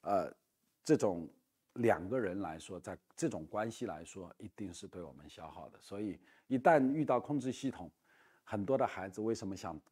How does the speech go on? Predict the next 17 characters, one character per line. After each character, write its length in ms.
尽 260
快 260
的 180
逃 340
离？ 260
啊， 100
有 120
些 180
爸 160
爸 100
妈 160
妈 120
经 180
常 200
跟 80
我 120
说 340